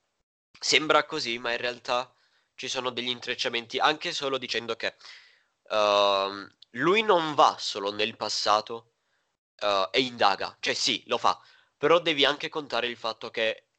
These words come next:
il passato era come se avesse una sua mente, e se non sbaglio anche in altri film, eh, c'è questo pensiero.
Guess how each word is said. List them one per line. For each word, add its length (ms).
il 200
passato 560
era 240
come 260
se 140
avesse 340
una 160
sua 220
mente, 440
e 300
se 140
non 100
sbaglio 360
anche 260
in 80
altri 300
film, 360
eh, 680
c'è 140
questo 540
pensiero. 640